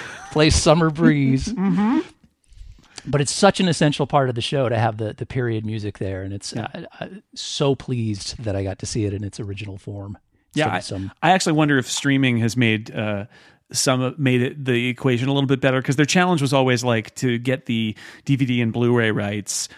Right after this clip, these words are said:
Speaker 2: um, and then they have to pay for all the music, and it was very
Speaker 1: Mm-hmm.
Speaker 2: hard for them to do it, and those sets were very expensive because they had to pay so much for the music. I actually wonder if on Hulu, the,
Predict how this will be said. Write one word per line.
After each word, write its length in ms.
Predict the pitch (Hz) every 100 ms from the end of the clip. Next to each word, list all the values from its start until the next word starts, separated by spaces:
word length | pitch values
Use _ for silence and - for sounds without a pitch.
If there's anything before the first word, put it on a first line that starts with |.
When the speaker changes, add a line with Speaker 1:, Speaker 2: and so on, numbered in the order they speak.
| - -
Speaker 2:
um, 520 | 113 107 104 104 110
and 220 | 131 110 110
then 140 | 110
they 60 | 110
have 120 | 110
to 100 | 110
pay 240 | 117 107
for 180 | - 113
all 120 | 104
the 60 | 101
music, 380 | 107 101 104 104
and 60 | 110
it 40 |
was 120 | 117
very 320 | 107 127 135 120
Speaker 1:
Mm-hmm. 80 |
Speaker 2:
hard 160 | 127 120
for 60 | 117
them 80 | 113
to 40 |
do 140 | 113
it, 60 | 117
and 100 | 123
those 140 | 127
sets 280 | - 135 -
were 80 | 113
very 260 | 107 127 104
expensive 600 | - 127 131 123 120 120
because 240 | 117 101
they 80 | 104
had 120 | 107
to 40 | 110
pay 180 | 117
so 140 | 107 110
much 200 | 110 -
for 60 | 117
the 60 |
music. 320 | 120 135 117 - - - -
I 80 |
actually 240 | 190 320 214
wonder 240 | 160 165
if 120 | 135 135
on 140 | 120
Hulu, 580 | 101 160 160 165 180 180 - - -
the, 180 | 123